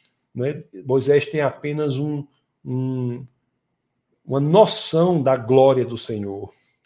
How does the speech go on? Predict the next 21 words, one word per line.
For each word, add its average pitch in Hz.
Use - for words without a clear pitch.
da 135
glória 120
do 113
Senhor. 98
Nós 113
não 139
vemos, 127
é, 110
conseguimos 123
nem 139
ver 147
a 143
face, 127
e 156
aqui, 151
nesse 135
novo 143
momento, 127
nós 127
conseguiremos 123
ver 117